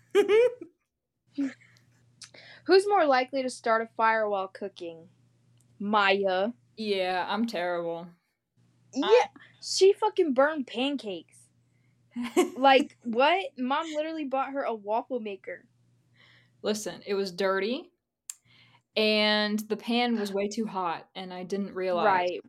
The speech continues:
Speaker 2: right, right, yeah.
Speaker 1: <laughs> Uh, and I also have a fear of eating stuff that's not thoroughly cooked, <laughs> so I
Speaker 2: <laughs>
Speaker 1: overcook.
Speaker 2: So she said, "Burn it."
Speaker 1: <laughs> 'Cause,
Speaker 2: Did
Speaker 1: like,
Speaker 2: I say
Speaker 1: if it's
Speaker 2: stand there
Speaker 1: brown,
Speaker 2: and, like,
Speaker 1: it's gotta
Speaker 2: spit?
Speaker 1: be cooked, right? <laughs> Like, <laughs>
Speaker 2: <laughs>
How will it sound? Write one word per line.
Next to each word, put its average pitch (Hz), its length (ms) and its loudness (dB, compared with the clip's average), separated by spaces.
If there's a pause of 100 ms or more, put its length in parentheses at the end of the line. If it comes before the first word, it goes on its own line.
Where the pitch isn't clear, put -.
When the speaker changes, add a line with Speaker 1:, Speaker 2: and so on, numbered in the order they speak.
(380)
Speaker 2:
right, - 0 -
right, 147 220 -8 (520)
yeah. 330 420 8
Speaker 1:
<laughs> - 40 -16 (480)
Uh, 196 440 8
and 233 200 2
I 226 120 6
also 233 260 4
have 208 60 0
a 214 120 0
fear 202 280 -2
of - 160 -2
eating 202 240 -4
stuff 208 260 -2
that's 196 220 -6
not - 240 -4
thoroughly 180 340 -2
cooked, - 520 -8
<laughs> 277 60 -8
so - 440 4 (240)
I 220 120 2
Speaker 2:
<laughs> 381 680 0
Speaker 1:
overcook. 226 220 2 (300)
Speaker 2:
So 381 140 6
she 359 140 2
said, 247 240 -4 (420)
"Burn 220 360 0 (180)
it." - 560 -10
Speaker 1:
<laughs> - 260 -20
'Cause, 254 120 -8
Speaker 2:
Did 240 80 2
Speaker 1:
like, 240 100 8
Speaker 2:
I 262 140 4
say 285 240 0
Speaker 1:
if - 100 -8
it's - 140 -6
Speaker 2:
stand 226 100 -4
there 185 60 -4
Speaker 1:
brown, 202 240 4
Speaker 2:
and, 226 80 0
like, 214 100 -6
Speaker 1:
it's - 160 -20 (100)
gotta 185 240 2
Speaker 2:
spit? - 60 -2
Speaker 1:
be 190 180 -4
cooked, 202 320 -4
right? 165 500 -4
<laughs> - 40 -8
Like, 226 440 4
<laughs> - 580 -2
Speaker 2:
<laughs> - 20 0